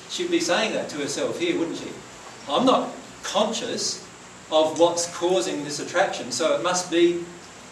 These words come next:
subconscious. But in reality, it's the denial of an emotion that actually the law of attraction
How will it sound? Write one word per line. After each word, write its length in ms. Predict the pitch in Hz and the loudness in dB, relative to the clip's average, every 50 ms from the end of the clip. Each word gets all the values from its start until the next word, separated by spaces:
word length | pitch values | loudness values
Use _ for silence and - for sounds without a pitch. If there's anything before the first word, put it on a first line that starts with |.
| - - | -18 -14
subconscious. 1400 | - - - 196 202 175 - - - - - - - - - - - - 269 262 - - 208 - - - - - - - - - - - - - - - - - | -10 -2 4 4 4 4 4 0 -6 -10 -14 -16 -18 -18 -18 -18 -6 -2 -2 -2 -2 -2 -6 -8 -10 -10 -12 -12 -12 -16 -18 -18 -18 -18 -18 -20 -20 -20 -14 -2
But 160 | - 156 160 160 | 2 4 4 4
in 140 | 156 147 | 2 0
reality, 560 | 147 143 135 147 165 180 175 139 127 127 131 131 | -2 0 2 4 4 6 4 2 2 0 -2 -4
it's 180 | 131 127 - | -4 -6 -6
the 80 | 143 139 | -6 -4
denial 440 | 135 135 135 135 139 139 139 135 127 | -4 -2 -2 0 0 2 0 0 0
of 200 | 127 127 127 127 | 0 -2 -2 -2
an 80 | 127 | -4
emotion 440 | 127 127 143 156 156 - 156 135 123 | -2 0 0 0 0 0 -4 -6 -2
that 160 | 139 139 135 | -2 0 2
actually 400 | 165 - - - - - 156 147 | 2 2 2 0 -4 -4 -6 -4
the 120 | 131 131 131 | -4 -4 -2
law 240 | 143 180 196 233 | 0 0 2 2
of 80 | - 185 | 0 0
attraction 480 | 180 175 - 180 170 165 170 156 151 | -2 0 0 0 0 0 -2 -6 -8